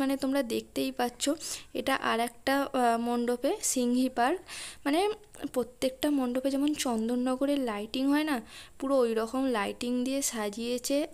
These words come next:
আর এক একটা প্যান্ডেলের এক এক রকম theme ছিল, যেগুলো মানে প্রত্যেকে individually যে যার জায়গায় মানে তারা প্রত্যেকে খুবই সুন্দর ছিল। তো এখানে দেখো এক একটা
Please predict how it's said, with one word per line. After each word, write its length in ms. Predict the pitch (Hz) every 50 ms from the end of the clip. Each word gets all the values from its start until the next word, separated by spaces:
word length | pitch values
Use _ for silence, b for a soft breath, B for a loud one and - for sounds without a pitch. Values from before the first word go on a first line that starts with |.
| 254 233
আর 80 | 226 240 240 B B B B B B B - 254
এক 80 | 254 - 285
একটা 220 | - - - 330 330 -
প্যান্ডেলের 480 | 262 233 226 233 233 254 262 277 285 294 -
এক 160 | - 226 220 226 240 240
এক 60 | 240 247
রকম 200 | 247 247 269 269 277 285 277 -
theme 180 | - - 240 247 254 254
ছিল, 160 | - 247 220 226 254 269 247
যেগুলো 320 | - 226 226 233 240 247 254 262 262 B B B B B B B 294 285
মানে 160 | 285 294 320 339 339 349 - - - - -
প্রত্যেকে 460 | 311 320 311 - - 349 339 339 339 339 330 311
individually 760 | 294 277 277 285 277 294 277 269 285 294 294 294 302 320 330 330 - - - 240
যে 100 | 220 262 262
যার 180 | 254 277 285 262
জায়গায় 420 | 247 262 254 247 269 269 285 294 302 311 - - - - -
মানে 240 | 254 254 247 254 262 254
তারা 260 | 254 254 254 277 320 370 B B B B B B B
প্রত্যেকে 420 | - 254 - - 285 285 294 302
খুবই 340 | 302 302 - 277 269 269 285
সুন্দর 400 | 285 - 262 240 226 226 220 214 214 -
ছিল। 220 | - - 214 196 208 220 B B B B B B B B B -
তো 80 | - 240 247 247 240 -
এখানে 240 | - - 277 285 294
দেখো 280 | 269 269 254 247 - 302 320 - - 240
এক 80 | - - 262
একটা 200 | 262 - - 294